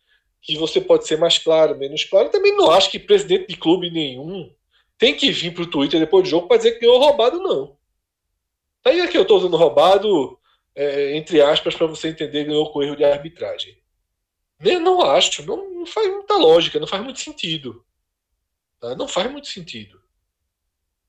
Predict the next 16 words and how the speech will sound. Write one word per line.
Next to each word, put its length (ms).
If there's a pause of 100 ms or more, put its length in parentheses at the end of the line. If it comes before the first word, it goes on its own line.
(320)
Belintani, 680
por 180
isso 100
que 80
eu 80
acho 140
que 220 (280)
é 100
aceitável 640
um 120
pouco 500 (140)
a 100
linha 220
de 80
Belintani, 480
porque 540